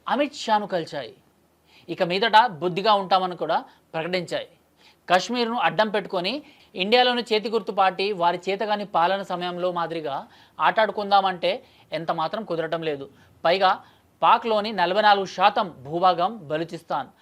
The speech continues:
ఆ ప్రావిన్సెస్లో ఇప్పుడు బలూచ్ స్వాతంత్ర సమరవీరులు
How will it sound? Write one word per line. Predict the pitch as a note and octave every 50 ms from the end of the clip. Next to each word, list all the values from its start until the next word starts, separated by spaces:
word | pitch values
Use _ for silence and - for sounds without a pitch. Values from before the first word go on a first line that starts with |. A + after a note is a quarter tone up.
| _ _ - _ -
ఆ | D#3 E3+
ప్రావిన్సెస్లో | E3 - E3+ E3 F3+ F#3+ G3+ F#3 G#3 G3 - - D#3 D#3+ E3+ A3 C4+ - - _ _ _ _
ఇప్పుడు | G3 F3+ G#3 G3+
బలూచ్ | F3 D#3 E3 F3 G#3+ A#3+ B3 B3 - - _ _ _ _ -
స్వాతంత్ర | - E3+ F3 G3+ C4 B3+ B3 B3
సమరవీరులు | - - G3 G3 G3 G3 F#3 F#3 F3+ F3+ F3 F3 E3+ A#3 -